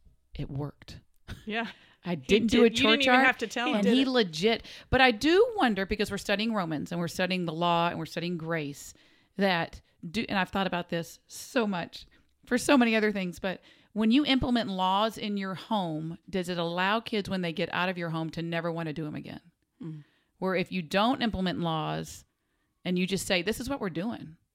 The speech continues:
Speaker 1: Like, "Oh, it's, it's Saturday, let's go," where everybody's cleaning up. You're doing your room, you're doing the bathroom, and everybody gets different chores. And that's how we would do it, is once a week, maybe twice a week, or twice a month, I don't know.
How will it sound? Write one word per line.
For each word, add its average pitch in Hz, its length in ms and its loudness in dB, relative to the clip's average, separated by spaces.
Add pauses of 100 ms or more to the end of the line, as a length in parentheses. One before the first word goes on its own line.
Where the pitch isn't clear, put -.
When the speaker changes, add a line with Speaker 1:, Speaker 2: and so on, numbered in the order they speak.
(160)
Speaker 1:
Like, 190 220 -2
"Oh, 214 60 4
it's, 220 180 -4
it's 214 180 -4
Saturday, 269 460 2
let's 220 240 -4
go," 247 220 2
where 208 140 6
everybody's 220 360 4
cleaning 214 320 -6
up. 175 180 -8
You're 185 140 -8
doing 220 180 -10
your 240 120 -4
room, 285 340 0
you're 208 160 0
doing 190 160 -4
the 180 60 -4
bathroom, 240 480 2
and 190 80 0
everybody 220 260 -2
gets 202 200 -6
different 208 300 -4
chores. - 340 -6
And 185 120 -2
that's 220 180 0
how 185 140 -2
we 175 140 -2
would 160 120 -6
do 151 140 -4
it, 147 100 -10 (320)
is 175 140 -6
once 220 240 -2
a 214 60 -2
week, 185 340 -2 (560)
maybe 466 300 0
twice 381 260 -2
a 359 80 -4
week, 330 300 0
or - 20 -6
twice 381 360 -4
a 311 80 -2
month, 285 440 4
I 226 140 2
don't 247 140 -2
know. 190 200 -4